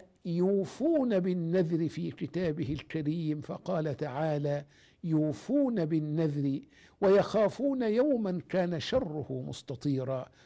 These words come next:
وقال تعالى: "وما أنفقتم من نفقة أو نذرتم من نذر فإن الله يعلمه". الإمام ابن قدامة رحمه الله، آه، يبين أن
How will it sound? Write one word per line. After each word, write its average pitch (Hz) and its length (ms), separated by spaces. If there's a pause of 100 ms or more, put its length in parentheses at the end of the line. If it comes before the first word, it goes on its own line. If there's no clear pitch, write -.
(140)
وقال 151 480
تعالى: 139 560 (280)
"وما 202 380
أنفقتم 226 640
من 190 280
نفقة 175 600 (100)
أو 170 160
نذرتم 196 680
من 185 240
نذر 233 420 (300)
فإن 175 440
الله 151 480
يعلمه". 131 560 (540)
الإمام 294 560
ابن 202 240
قدامة 180 540
رحمه 147 480
الله، 143 420 (220)
آه، 135 180
يبين 156 640 (760)
أن 262 540